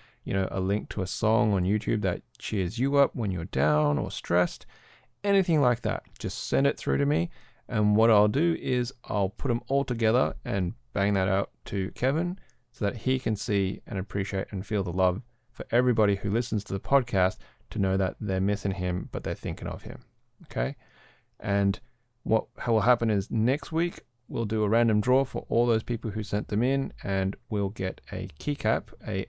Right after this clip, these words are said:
Idea twenty-three keycap, out to you in exchange for that.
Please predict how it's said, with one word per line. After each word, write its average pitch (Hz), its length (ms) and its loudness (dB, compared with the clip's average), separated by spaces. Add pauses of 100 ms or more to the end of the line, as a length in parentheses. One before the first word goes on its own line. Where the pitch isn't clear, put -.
Idea 104 340 0
twenty-three 110 600 -2
keycap, 131 520 -4 (680)
out 101 200 -6 (120)
to 104 100 -6
you 87 340 -2 (500)
in 87 100 -6
exchange 82 600 -8
for 87 420 -10
that. - 300 -12